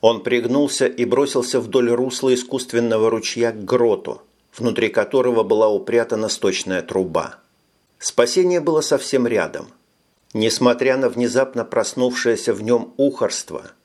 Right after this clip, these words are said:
несмотря на бурливший в крови адреналин, Валерий понимал, что шутить с ним тут никто не собирается, и что унести отсюда ноги будет, наверное, самой большой удачей в его жизни.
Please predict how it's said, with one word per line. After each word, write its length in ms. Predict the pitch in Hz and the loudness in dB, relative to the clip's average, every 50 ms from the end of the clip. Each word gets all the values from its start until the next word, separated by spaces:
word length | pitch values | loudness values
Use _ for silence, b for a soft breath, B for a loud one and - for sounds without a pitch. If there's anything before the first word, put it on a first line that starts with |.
| _ - | _ -6
несмотря 600 | - 117 117 117 - 120 117 113 113 123 123 135 131 | -2 -2 -2 -2 0 0 0 0 0 2 0 0 2
на 120 | 131 123 | 0 -2
бурливший 580 | 113 113 120 113 107 117 127 127 123 - 131 120 | 0 -2 -2 -2 0 -2 -2 -2 -2 -6 -6 -6
в 100 | - - | -6 -6
крови 360 | - 110 110 107 107 113 123 | -2 0 0 0 0 -2 -4
адреналин, 880 | - - 113 - - 107 104 101 98 95 95 110 123 143 143 135 - - _ _ _ _ | -2 -4 -4 -4 -2 -2 0 0 0 0 0 -2 -4 -4 -6 -8 -10 -18 _ _ _ _
Валерий 440 | - 90 90 95 113 143 151 160 156 | -2 0 0 2 2 0 -2 -2 -4
понимал, 600 | - - 143 143 143 139 135 143 147 151 139 - | -2 0 2 2 2 2 2 2 2 0 0 -2
что 220 | - - - - 123 | -8 -10 -4 -2 -2
шутить 460 | 123 - 131 - - - 147 143 - | -2 -2 -6 -6 -4 -6 -8 -8 -8
с 80 | - - | -4 -2
ним 160 | 147 139 123 | 0 0 -2
тут 260 | 123 - 139 127 - | -2 -6 -8 -4 -2
никто 320 | 139 135 123 - - 135 | -2 -2 -2 0 0 2
не 140 | 120 123 123 | 2 2 0
собирается, 920 | 123 - 127 98 120 123 117 113 101 90 78 78 - - - - - - _ _ _ _ _ _ _ _ | 0 -2 -2 2 2 2 2 2 0 0 -2 -4 -8 -12 -14 -14 -16 -18 _ _ _ _ _ _ _ _
и 80 | - 104 | -6 -6
что 220 | - - - 110 | -4 0 0 0
унести 400 | 110 110 117 117 113 - - 131 | 2 2 0 -2 -2 0 2 2
отсюда 440 | 120 110 - - - 120 - 113 107 | 2 2 0 -4 -4 0 2 2 0
ноги 460 | 104 120 139 143 139 - 92 90 - B B B B B | 2 2 0 0 0 0 -4 -6 -6 B B B B B
будет, 380 | - 117 127 156 143 143 139 139 | -12 -4 -4 0 0 0 0 2
наверное, 440 | 139 135 131 139 135 127 131 123 117 | 2 2 2 2 0 2 0 0 -2
самой 340 | - - 139 127 127 127 120 | 0 0 0 0 2 0 2
большой 420 | 107 120 117 117 - - 120 117 | 2 0 0 0 -4 -4 -2 -2
удачей 400 | 113 104 123 117 104 - - 117 | 0 0 0 0 0 -2 -6 -6
в 60 | 104 | -4
его 260 | 104 107 107 104 110 | -4 -4 0 0 0
жизни. 560 | 104 - 95 101 101 82 - - 73 - - | 0 0 -2 -2 -2 -2 -4 -8 -12 -16 -18